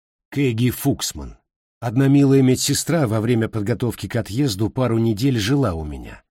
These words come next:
Она сказала мне: «Мы все погибнем. Россия не может себе позволить снова принять так много людей,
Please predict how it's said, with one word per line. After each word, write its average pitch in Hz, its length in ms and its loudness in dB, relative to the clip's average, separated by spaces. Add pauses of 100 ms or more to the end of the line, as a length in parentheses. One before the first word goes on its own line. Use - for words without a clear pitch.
Она 135 260 0
сказала 127 560 -2
мне: 65 320 -12 (320)
«Мы 113 240 0
все 151 280 -2
погибнем. 117 720 -6 (380)
Россия 127 640 0
не 143 120 4
может 147 380 2
себе 110 240 -2
позволить 113 480 -2
снова 123 480 0
принять 110 520 -2
так 117 220 -6
много 110 320 0
людей, 101 480 0